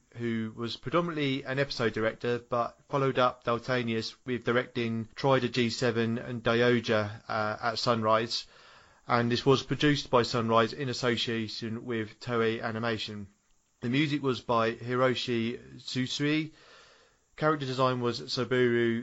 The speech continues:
Yatsudi, and Daltanius was actually his only, uh, character design credit.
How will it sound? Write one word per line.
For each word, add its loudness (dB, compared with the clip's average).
Yatsudi, -2
and -4
Daltanius 2
was -6
actually -2
his -6
only, 0
uh, -2
character -2
design -4
credit. -4